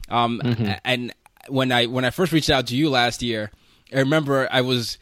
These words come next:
Speaker 1: I had just graduated from my M B A and I was frustrated because I had turned down several jobs. That was my passion play because I wanted to do a media company and not just be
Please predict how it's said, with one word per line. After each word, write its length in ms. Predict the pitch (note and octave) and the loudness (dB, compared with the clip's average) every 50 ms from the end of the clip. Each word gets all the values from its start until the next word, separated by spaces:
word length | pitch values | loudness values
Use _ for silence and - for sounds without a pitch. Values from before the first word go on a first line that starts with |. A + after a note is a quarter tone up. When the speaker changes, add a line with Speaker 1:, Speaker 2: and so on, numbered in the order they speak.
| _ _ _ _ - | _ _ _ _ -10
Speaker 1:
I 220 | - A2 C3 C3 C3 | -4 0 0 0 0
had 280 | C3+ C3 A2+ G#2+ G#2 | 0 -4 -4 -6 -4
just 260 | G#2+ E3 E3+ - - - | -2 -2 -2 -2 -4 -2
graduated 460 | D#3+ D3 C#3 C#3 A#2 B2+ C3 B2 - | 0 2 2 2 2 0 -4 -4 -4
from 80 | A#2 | -4
my 140 | A#2 A2+ A#2 | -4 -4 -2
M 120 | A#2 A#2 A2+ | -2 -2 -2
B 160 | A#2 B2 C#3 | 0 0 2
A 140 | F3 F#3+ D#3+ | 2 2 2
and 160 | C3+ B2 A#2+ | 2 2 0
I 80 | A#2+ | 0
was 180 | A2+ A2+ A2+ - | -2 -2 -4 -4
frustrated 460 | - - E3 E3 - - D3+ C3+ B2+ | -2 -2 -2 -2 0 0 0 0 0
because 180 | A2+ G#2+ B2 A2 | -2 -4 -6 -4
I 80 | A#2 | -4
had 100 | A2+ A2+ | -4 -4
turned 220 | - - D3+ D3+ C#3+ | -4 -6 -4 -2 -2
down 160 | C#3 C3 B2 | -2 -2 -2
several 220 | - C#3 B2+ A#2+ | -2 -4 -4 -6
jobs. 320 | A#2 G#2+ A#2+ A#2 A2+ A2 G#2+ | -6 -6 -4 -4 -4 -4 -6
That 100 | A2 G#2+ | -6 -8
was 120 | A2 G#2+ | -8 -8
my 120 | A2 G2+ G2 | -10 -4 -2
passion 420 | - - C3 C#3+ C#3+ - A2+ G#2+ | 0 0 0 0 -2 -2 -6 -4
play 300 | - - A2 G#2 G#2 G#2 | -4 -4 -4 -4 -6 -10
because 220 | G2+ - A#2 G#2 | -10 -10 -8 -8
I 40 | G#2+ G#2 | -8 -6
wanted 200 | A2+ A2+ A2+ A2+ | -6 -6 -6 -6
to 80 | A2+ G2+ | -8 -6
do 140 | G#2+ A#2+ | -6 -4
a 60 | A2 G#2+ | -4 -4
media 200 | A2+ B2 A#2+ A2+ | -4 -4 -4 -4
company 280 | - A2 G#2 G#2+ A2 | -6 -8 -8 -8 -8
and 100 | G#2+ A2 | -8 -8
not 140 | A2+ G#2+ G#2+ | -8 -8 -10
just 160 | A2+ G#2+ - | -10 -12 -10
be 200 | - A2 G#2+ G2+ | -10 -10 -10 -10